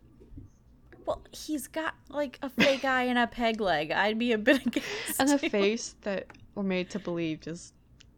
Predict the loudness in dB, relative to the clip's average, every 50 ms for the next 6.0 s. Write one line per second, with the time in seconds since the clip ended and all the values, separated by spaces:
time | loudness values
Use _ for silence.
0 | -20 -20 -20 -20 -14 -8 -6 -4 -2 0 2 2 2 0 0 -2 -4 -4 -6 -6
1 | -4 -4 -6 -6 -6 -6 -6 -6 -4 -6 -8 -6 -2 -2 0 0 0 -2 -6 -14
2 | -20 -20 -20 -20 -20 -20 -20 -20 -20 -20 -20 -20 -20 -20 -20 -20 -20 -20 -20 -20
3 | -20 -20 -20 -20 -20 -20 -20 -20 -20 -18 -12 -8 -4 -2 0 0 0 0 0 0
4 | 0 2 2 0 0 -4 -16 -16 -14 -14 -16 -20 -20 -20 -20 -20 -20 -20 -20 -20
5 | -20 -8 -4 -2 -2 0 0 0 0 2 2 2 2 0 0 0 0 -2 -2 -4